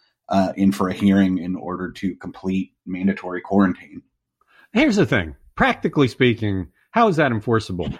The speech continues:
Speaker 2: Here's the, here's what's gonna happen. The people who are responsible,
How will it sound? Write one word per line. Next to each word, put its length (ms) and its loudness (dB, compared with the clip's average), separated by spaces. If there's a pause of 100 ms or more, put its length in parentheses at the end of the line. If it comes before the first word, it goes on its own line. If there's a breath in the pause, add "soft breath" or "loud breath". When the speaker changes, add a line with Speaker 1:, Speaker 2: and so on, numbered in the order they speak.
Speaker 2:
Here's 220 6
the, 140 4
here's 320 2
what's 200 -2
gonna 140 0
happen. 380 -2 (320 soft breath)
The 80 4
people 340 4
who 120 4
are 120 4
responsible, 800 0